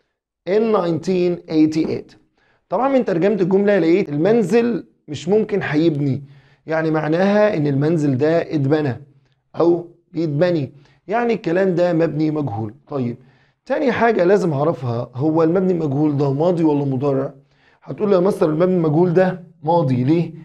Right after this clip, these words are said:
قال لي: "عشان مديني إن وسنة في الماضي." طيب،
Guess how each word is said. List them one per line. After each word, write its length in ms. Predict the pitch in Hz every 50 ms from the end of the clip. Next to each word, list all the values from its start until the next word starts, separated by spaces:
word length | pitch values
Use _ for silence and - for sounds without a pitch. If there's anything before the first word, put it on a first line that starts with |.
| - _ _ _ -
قال 80 | 170 185
لي: 80 | 190 185
"عشان 320 | 170 170 - 190 196 196
مديني 520 | 180 160 139 156 185 196 185 175 - - 185
إن 280 | 185 180 175 160 - - - -
وسنة 360 | 156 160 151 160 175 165 165
في 80 | 127 151
الماضي." 380 | 139 139 139 - - - - - _ _ _ _ _ _ _ _ _
طيب، 300 | - 143 135 127 - -